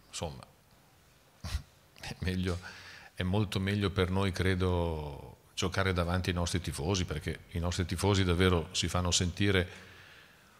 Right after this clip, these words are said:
e, e, e ti sostengono, ti spingono e ti stimolano, e quindi tutto questo aiuta a fare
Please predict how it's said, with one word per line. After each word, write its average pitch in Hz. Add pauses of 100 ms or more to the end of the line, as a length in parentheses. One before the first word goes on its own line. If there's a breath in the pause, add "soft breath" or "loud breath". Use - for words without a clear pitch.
(840 loud breath)
e, 73 (420 loud breath)
e, 92
e 90
ti 92
sostengono, 95
ti 95
spingono 101
e 87
ti -
stimolano, 98
e 87
quindi 87
tutto 92
questo 82
aiuta 85
a 71
fare 76